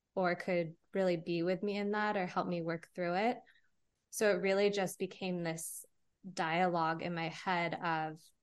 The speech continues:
"Is the horse gonna do something?" And that question stayed with me to this day. And it's actually something present day that I'm really working through with my current horse.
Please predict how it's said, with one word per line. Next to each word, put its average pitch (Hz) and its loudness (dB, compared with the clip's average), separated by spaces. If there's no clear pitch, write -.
"Is 170 -2
the 175 -2
horse 175 -2
gonna 165 -4
do 151 -8
something?" - -8
And 180 -2
that 180 4
question 165 -2
stayed 170 0
with 170 0
me 160 -6
to 226 4
this 202 2
day. 165 2
And 180 2
it's 170 0
actually 170 0
something 165 -4
present 196 0
day 160 0
that 156 0
I'm 160 -4
really 180 0
working 165 -4
through 160 -2
with 180 2
my 170 -2
current 180 -4
horse. - -6